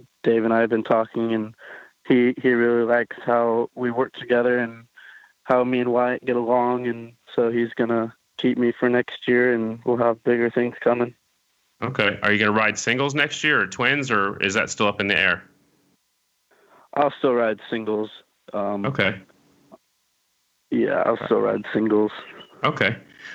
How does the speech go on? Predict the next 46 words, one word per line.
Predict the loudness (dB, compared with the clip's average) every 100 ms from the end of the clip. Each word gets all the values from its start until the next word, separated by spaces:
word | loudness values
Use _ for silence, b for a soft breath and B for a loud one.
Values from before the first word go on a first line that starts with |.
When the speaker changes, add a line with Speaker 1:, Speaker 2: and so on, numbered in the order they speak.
| B _
Speaker 2:
Do | 0
you |
have | 2 2 0 -4 -6
any | -2 -2
goals | 0 0 0 -2
for | -4 -2
the | 0
rest | 2 0 -2
of |
the | -4
season? | 0 0 0 0
I |
know | 2 2
we're | 0
just | 0 -4 0
past | -2 -2
the | -2
halfway | -2 -2 -4
point. | -4 -4 -4 -4
Do |
you | -4
have | 0 0 -2 -10
goals? | -4 0 0 -2 -4
I | -4 0
mean, | 0
have | 0 0
you | 0
and | 0
Dave | 0 -2
sat | -2 -2 -2
down | 0 0
and | 0
looked | -2 -2
at | -4
the | -2
rest | 0 -2
of | -4
the | -2
years, | 0 2 0 -2
and | 0
are, | 0 0
are | -2
you | -2
pinpointing | 0 -2 0 0 -2 -2
certain | -2 -2 -2 0
races? | -4 -4 -6 -8